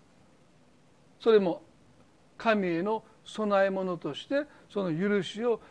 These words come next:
神様が最も望まれるものとして、私たちから受け取ってくださったんだということを、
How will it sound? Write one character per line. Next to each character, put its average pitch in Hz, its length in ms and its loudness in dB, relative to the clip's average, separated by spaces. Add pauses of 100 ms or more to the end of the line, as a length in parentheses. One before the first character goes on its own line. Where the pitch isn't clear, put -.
(140)
神 208 260 0
様 156 260 -6
が 143 140 -4 (880)
最 302 100 6
も 262 240 6
望 208 340 2
ま 220 140 2
れ 214 120 6
る 214 100 2
も 208 160 0
の 185 160 -2
と 147 220 -6
し - 140 -18
て、 269 200 -4 (720)
私 170 320 -4
た 139 120 -10
ち - 120 -16
か 226 100 -4
ら 220 80 -2
受 160 160 -6
け 247 40 -10
取 170 120 -6
っ - 40 -20
て 147 60 -12
く 135 40 -16
だ 139 80 -14
さ 147 140 -14
っ 127 120 -18
た 131 80 -20
ん 127 120 -20
だ 151 80 -16
と 147 60 -14 (240)
い - 20 -18
う - 20 -18
こ 196 100 -16
と 247 140 -16
を、 262 200 -10